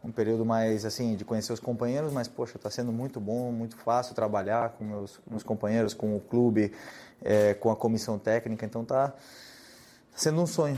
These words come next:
É, espero que dure, é, muito tempo, né? Porque não é fácil o futebol você manter, né, a excelência no máximo nível, o máximo rendimento, você manter esse nível, mas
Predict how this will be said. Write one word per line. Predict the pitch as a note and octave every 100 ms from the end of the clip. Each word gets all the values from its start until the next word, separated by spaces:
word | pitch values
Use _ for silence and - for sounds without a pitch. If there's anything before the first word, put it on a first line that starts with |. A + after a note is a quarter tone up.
| - C3+
É, | B2 A#2+
espero | A#2 - C3+ C3+
que | C3+
dure, | C3 D3 C#3 A#2 -
é, | C3+ B2 A#2+ A#2 A2+
muito | A#2+ C#3 C#3
tempo, | - C3 D3+ E3+ D#3
né? | C#3
Porque | C#3 B2+ B2 A2+
não | A2+ C3
é |
fácil | B2+ C3 C3
o |
futebol | - A2+ A#2 A#2
você | B2
manter, | A#2 A2 B2 B2+ G#2+ - - - -
né, | - A2 G#2+ G#2
a | G#2
excelência | A2+ - A2+ B2 A#2+ A#2+
no | A2
máximo | A2+ A#2 - A2
nível, | A2 A#2 A2
o |
máximo | G#2+ A2 A2
rendimento, | G#2 G#2+ A2 G#2+ G2+
você | A#2+
manter | G#2+ G#2 A2
esse | A2 A2
nível, | A2 B2+ D3
mas | C#3 D#3